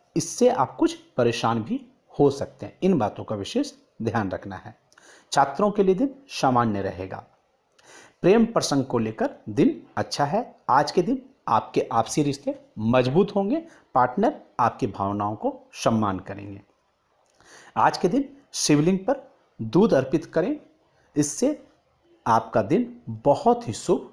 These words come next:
गुजरने वाला है। अब आइए बात करते हैं अगली राशि तुला राशि। तुला राशि वाले, आज आपकी जो अच्छी बातें हैं कि आपकी आर्थिक स्थिति में कुछ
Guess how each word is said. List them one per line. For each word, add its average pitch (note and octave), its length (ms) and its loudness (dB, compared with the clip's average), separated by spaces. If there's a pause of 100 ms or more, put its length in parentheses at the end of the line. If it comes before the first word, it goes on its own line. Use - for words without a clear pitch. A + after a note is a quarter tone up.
(300)
गुजरने A#2 520 4
वाला F#2 240 -6
है। E2 220 -12 (600)
अब A#2 120 0
आइए F3 280 4 (360)
बात A#2 280 4
करते - 300 -2
हैं F3+ 180 -4 (280)
अगली A#2 260 4
राशि A2 340 -2 (220)
तुला A2 200 4
राशि। - 320 -8 (640)
तुला F3+ 180 6
राशि G#3 260 2
वाले, A3 260 2 (640)
आज - 280 4 (400)
आपकी D#3+ 380 2
जो D#3+ 160 0 (140)
अच्छी - 280 0
बातें E3 320 0
हैं G#3+ 160 -6 (280)
कि - 220 -6
आपकी D3 380 2 (140)
आर्थिक C#3+ 380 2
स्थिति C3 300 -2
में A3+ 160 0 (380)
कुछ A#3 200 2